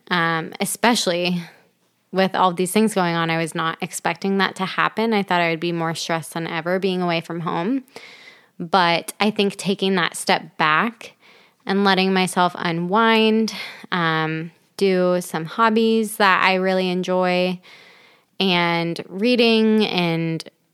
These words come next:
breaks like that are just so important, even if you're just at home. So if you need a day from work, if you've been feeling really burnt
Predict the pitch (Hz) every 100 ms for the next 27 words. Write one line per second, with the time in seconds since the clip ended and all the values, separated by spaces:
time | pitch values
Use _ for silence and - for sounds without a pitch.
0 | _ _ - _ _ 214 220 226 220 208
1 | 196 185 180 180 196 165 - 165 160 165
2 | - 156 127 113 185 175 185 170 180 170
3 | 156 - 175 - 170 - 190 - 185 170
4 | 165 165 160 - - - _ _ _ _
5 | _ _ 226 233 247 240 240 240 190 190
6 | 202 196 175 170 170 180 180 160 180 170
7 | 175 170 170 170 160 160 160 170 - _
8 | 165 160